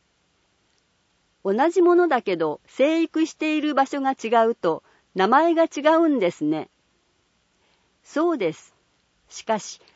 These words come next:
同じ春蘭という種に分類されているものの、中国春蘭と日本春蘭では、花や葉の特徴に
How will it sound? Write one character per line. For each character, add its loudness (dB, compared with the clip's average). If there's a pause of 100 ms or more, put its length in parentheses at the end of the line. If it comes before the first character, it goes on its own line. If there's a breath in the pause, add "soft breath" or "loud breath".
(240 soft breath)
同 0 (160)
じ 0
春 4
蘭 0
と -4
い 0
う 2
種 -4
に -2 (120)
分 0
類 -4
さ -2
れ 2
て 2
い -4
る -2
も -2
の -4
の、 -4 (640)
中 0
国 0
春 2
蘭 2
と -6 (400)
日 -4
本 2
春 2
蘭 0
で 2
は、 -4 (600)
花 -2
や 0
葉 -4
の 0
特 -8
徴 -2
に -6